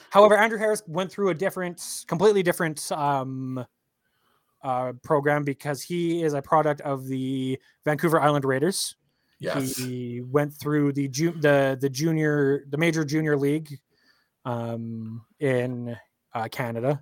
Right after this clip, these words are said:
Speaker 1: to get to the C F L. But yes, you are right. Can, the, there have been great, a lot of great, uh, Canadian running backs. And again, I don't know if that was a Wally Buono find because that was during the Wally Buono times at B C, but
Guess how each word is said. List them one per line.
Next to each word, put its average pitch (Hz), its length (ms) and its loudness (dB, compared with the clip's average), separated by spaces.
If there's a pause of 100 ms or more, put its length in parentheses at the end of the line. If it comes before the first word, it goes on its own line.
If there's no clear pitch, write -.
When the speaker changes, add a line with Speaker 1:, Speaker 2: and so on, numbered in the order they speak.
(100)
Speaker 1:
to 117 400 -4
get 160 180 6
to 151 100 -2
the 135 240 0
C - 300 -2
F 113 140 -4
L. 117 240 -4 (420)
But 165 140 8
yes, 170 240 6
you 170 80 10
are 160 100 12
right. 131 160 8
Can, 170 260 -4
the, 147 440 4
there 180 160 10
have 160 100 4
been 156 140 4
great, 156 320 0
a 151 80 0
lot 165 260 8
of 147 60 2
great, 135 300 0 (200)
uh, 127 200 -2 (280)
Canadian 127 380 -6
running 113 240 -10
backs. 110 400 -10 (500)
And 175 420 4 (580)
again, 160 480 2 (120)
I 156 80 2
don't 170 120 4
know 170 200 6
if 156 220 -2
that 160 140 4
was 151 140 2
a 143 60 4
Wally 143 300 2
Buono 156 360 2
find 208 400 2 (420)
because 143 220 -2
that 135 120 0
was 135 100 -2
during 139 160 -2
the 135 80 -2
Wally 131 200 -2
Buono 135 260 -4
times 160 260 -4
at 156 60 -6
B 160 100 -2
C, 185 300 -2 (300)
but 147 140 2